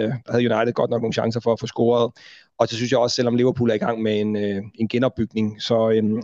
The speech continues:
så synes jeg også, de ser, ser stærke ud. Og, og Chelsea har jo, øhm, som sædvanligt købt rigtig mange spillere, og Newcastle har mange penge. Aston Villa har en hamrende dygtig træner og en rigtig god trup. Brighton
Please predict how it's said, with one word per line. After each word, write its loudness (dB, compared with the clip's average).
så -6
synes 0
jeg 4
også, 2
de 0
ser, 2
ser -2
stærke 0
ud. 2
Og, 0
og -6
Chelsea 0
har 0
jo, 2
øhm, -4
som -2
sædvanligt 0
købt -2
rigtig 0
mange 2
spillere, 2
og 2
Newcastle 0
har 0
mange 2
penge. 2
Aston 0
Villa 2
har 0
en 0
hamrende 2
dygtig -4
træner 0
og 0
en -4
rigtig -4
god -4
trup. 0
Brighton 0